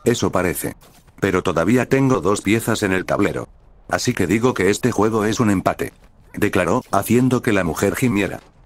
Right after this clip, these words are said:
"Oh, vamos. ¿Qué vamos a hacer con un empate?".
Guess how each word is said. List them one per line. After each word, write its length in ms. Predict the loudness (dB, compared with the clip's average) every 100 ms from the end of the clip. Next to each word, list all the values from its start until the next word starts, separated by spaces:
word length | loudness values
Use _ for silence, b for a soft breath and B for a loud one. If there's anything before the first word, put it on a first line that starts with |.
| -10 -2
"Oh, 260 | -2 -2 -4
vamos. 540 | -4 -2 -4 -10 -10 -14 -20 -20 -8
¿Qué 140 | 0 2
vamos 320 | 2 0 0
a 100 | 0
hacer 240 | 0 -2
con 160 | -2 -2
un 120 | 0
empate?". 420 | 0 0 -2 -4